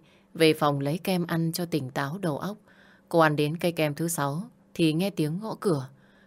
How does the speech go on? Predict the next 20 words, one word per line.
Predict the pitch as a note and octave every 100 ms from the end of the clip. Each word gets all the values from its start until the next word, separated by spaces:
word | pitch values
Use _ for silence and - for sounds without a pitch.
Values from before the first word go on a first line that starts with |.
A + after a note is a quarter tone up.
| -
Không | F3 D#3
đợi | D3 -
cô | D#3+
lên | D#3 D#3+ D#3
tiếng, | D3+ D3+ A#3+ - - _
anh | F#3+ F3+
Tài | E3+ D3+
và | C#3 C#3+
Thanh | D3 F3+
Nhã | F3+ F3+ A#3
một | G#3 C3+
trước | - A#3+ G3+
một | D3 C#3
sau | E3 E3+ E3+ - - -
bước | A#3+ B3
vào | D#3+ D3
trong | F#3 F#3
phòng | D#3 C#3
làm | C#3+ C3+
việc | D3